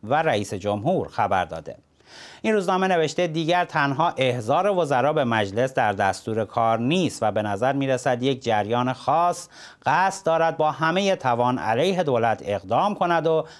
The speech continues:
از همین رو در اولین جلسهٔ بعد از تعطیلات یک هفته‌ای مجلس، صبح یکشنبه، سه نطق،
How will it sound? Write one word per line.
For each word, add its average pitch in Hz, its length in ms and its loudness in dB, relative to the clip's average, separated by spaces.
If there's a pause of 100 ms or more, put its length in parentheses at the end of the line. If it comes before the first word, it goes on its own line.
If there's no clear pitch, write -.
(100)
از 180 200 0
همین 202 420 -2
رو 156 140 0
در 131 220 2
اولین 107 500 0
جلسهٔ 110 540 0
بعد 156 340 -2
از 180 180 0
تعطیلات 120 580 0
یک 117 300 -2
هفته‌ای 104 480 0
مجلس، 165 560 0 (320)
صبح - 460 -4
یکشنبه، 117 680 0
سه 196 280 -2
نطق، 220 280 -2